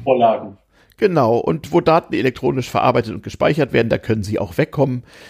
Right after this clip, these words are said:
Speaker 2: Es ist also auch ganz gut, wenn, wenn es so ein paar Daten gibt, die es bei uns tatsächlich nur auf physischem Papier gibt.
Speaker 1: Ja.
Speaker 2: Na,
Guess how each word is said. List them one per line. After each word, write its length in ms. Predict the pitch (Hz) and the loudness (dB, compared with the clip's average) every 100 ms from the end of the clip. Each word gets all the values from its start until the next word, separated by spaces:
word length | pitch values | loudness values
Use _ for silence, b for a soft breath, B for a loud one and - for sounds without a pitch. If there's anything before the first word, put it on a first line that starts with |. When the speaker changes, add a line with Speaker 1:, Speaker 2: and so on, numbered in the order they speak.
| B | B
Speaker 2:
Es 180 | 160 156 | -4 -2
ist 180 | 180 - | -2 0
also 260 | 131 131 | 0 2
auch 140 | 120 - | 0 -2
ganz 280 | 113 - | -4 -4
gut, 280 | - 95 - - | -4 -4 -4 -2
wenn, 240 | 127 123 - | -2 -2 -2
wenn 160 | 120 127 | -2 -2
es 80 | |
so 80 | - | -6
ein 60 | 120 | -2
paar 220 | 156 170 | 0 0
Daten 340 | 127 123 123 | 2 0 -2
gibt, 260 | 98 120 - | -6 -6 -4
die 60 | 123 | -4
es 80 | |
bei 100 | - | -2
uns 220 | - 113 - | -4 -4 -8
tatsächlich 540 | 101 - 110 107 101 | -8 -4 -4 -4 -6
nur 140 | 131 | -4
auf 80 | - | -6
physischem 460 | - 101 104 107 113 | -6 -8 -8 -10 -8
Papier 320 | 127 - 131 | -8 -4 -4
gibt. 260 | 85 - - B B B B | -4 -12 -20 B B B B
Speaker 1:
Ja. 180 | 135 120 | -2 0
Speaker 2:
Na, 180 | 196 | 0